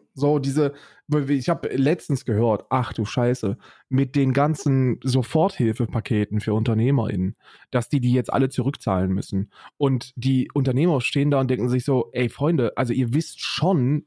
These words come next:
dass die Rückzahlung nicht so wirklich möglich ist, weil das gibt es immer noch.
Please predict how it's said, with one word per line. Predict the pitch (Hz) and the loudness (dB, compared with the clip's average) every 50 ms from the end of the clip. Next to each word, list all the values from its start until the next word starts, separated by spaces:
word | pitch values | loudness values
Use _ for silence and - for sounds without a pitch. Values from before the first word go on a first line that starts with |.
| _ - | _ -4
dass | 143 131 123 - - - _ _ _ _ _ _ _ _ _ _ _ | -4 -2 -4 -6 -12 -20 _ _ _ _ _ _ _ _ _ _ _
die | - 123 127 120 | -2 0 0 2
Rückzahlung | 117 185 214 - - - - 147 131 135 139 156 151 143 | 2 0 -2 -2 -6 -4 -2 0 2 2 2 2 2 2
nicht | 165 190 - - | 2 0 0 0
so | 180 151 131 | 0 0 2
wirklich | 143 165 - 143 120 - | 0 0 0 -2 0 2
möglich | 131 139 156 208 233 - - 135 120 - | 2 2 2 2 0 0 0 -2 0 0
ist, | 101 120 165 - - - _ _ _ _ | 0 0 -2 -2 -6 -12 _ _ _ _
weil | - 120 139 147 147 147 151 151 151 _ _ _ _ _ _ _ _ | -2 0 0 2 2 2 0 0 -4 _ _ _ _ _ _ _ _
das | 160 127 139 165 156 - 127 | -4 -2 -2 -2 -2 -2 -2
gibt | 135 208 208 - - 190 | 0 0 -2 -2 -2 -4
es | 143 - | -2 0
immer | - 254 240 269 160 | 0 0 0 0 0
noch. | 117 101 82 98 - - _ | -2 -2 -4 -6 -8 -10 _